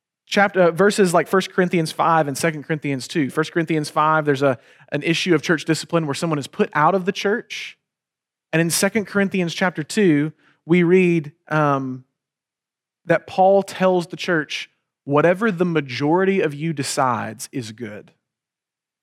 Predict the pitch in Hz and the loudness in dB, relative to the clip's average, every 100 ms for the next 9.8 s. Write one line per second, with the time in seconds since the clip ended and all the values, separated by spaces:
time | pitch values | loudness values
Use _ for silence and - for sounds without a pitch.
0 | _ _ _ - 127 123 160 165 156 165 | _ _ _ -14 -8 0 2 4 2 0
1 | 220 107 131 _ _ _ _ _ _ - | -4 -4 -12 _ _ _ _ _ _ -20
2 | 123 147 147 156 170 165 165 147 - - | -14 -8 -4 0 2 4 2 0 -4 0
3 | 185 185 180 160 175 175 - 208 175 - | 0 2 -2 -2 -4 -6 -4 -2 -2 -4
4 | 139 139 156 180 170 165 147 170 202 196 | -6 -2 0 4 4 2 0 0 0 -2
5 | - 180 208 202 202 196 196 190 _ _ | -4 -4 -4 0 2 4 2 0 _ _
6 | _ - 240 - 104 120 _ _ _ _ | _ 0 0 -2 -10 -12 _ _ _ _
7 | _ _ _ _ _ _ _ _ - - | _ _ _ _ _ _ _ _ -10 0
8 | 220 262 220 - 160 143 - 117 139 202 | 4 4 2 0 -2 -4 -4 -4 0 -2
9 | 226 - 196 202 226 196 165 175 | 0 0 0 0 -2 -2 -2 -2